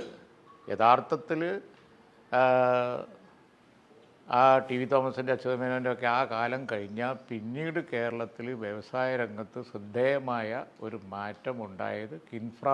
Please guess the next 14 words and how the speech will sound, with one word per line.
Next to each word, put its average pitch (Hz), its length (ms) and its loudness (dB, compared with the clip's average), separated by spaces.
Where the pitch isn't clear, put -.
പാർക്കുകളാണ്. 104 560 -4
അപ്പോൾ 107 260 0
ഇൻഫ്രാസ്ട്രക്ചറൽ 139 920 4
ഡെവലപ്മെൻറ്റ് 120 600 -2
കോർപ്പറേഷൻ, 113 560 0
ഇൻഫ്രാസ്ട്രക്ചർ 151 640 4
ഡെവലപ്പ് 131 380 0
ചെയ്യണം 127 300 -2
എന്നുള്ള 120 360 -4
വിൽ 120 160 -4
പവറോട് 151 400 6
കൂടി 127 180 -2
നമ്മൾ 113 180 -2
നീങ്ങി. 104 280 -10